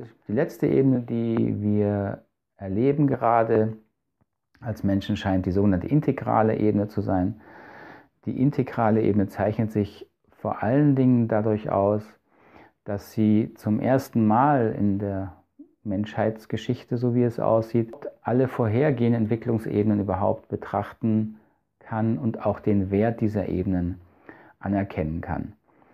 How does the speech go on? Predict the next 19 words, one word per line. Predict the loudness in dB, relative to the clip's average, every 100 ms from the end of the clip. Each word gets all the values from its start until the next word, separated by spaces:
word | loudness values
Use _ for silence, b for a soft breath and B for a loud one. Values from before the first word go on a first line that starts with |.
| B B B -6
Denn | -2 0
die | 0
vorhergehenden | 2 2 4 4 6 4
Ebenen | 4 4 4 4
sind | 2
sich | 0 0
untereinander, | 2 2 4 4 4 4 2 0
äh, | -4 -6 -6 -8 -8
nie | -6 -2 -2 -2
grün, | 0 4 6 6
nie | 4 2
einig | 2 2 4 2 0 -8 _ -8
und | -6 -6 -4
halten | -2 0 0 0
sich | 0 -2
selbst | 2 4 4 0 -2
immer | 0 2
für | 0 0 2
die | 2 2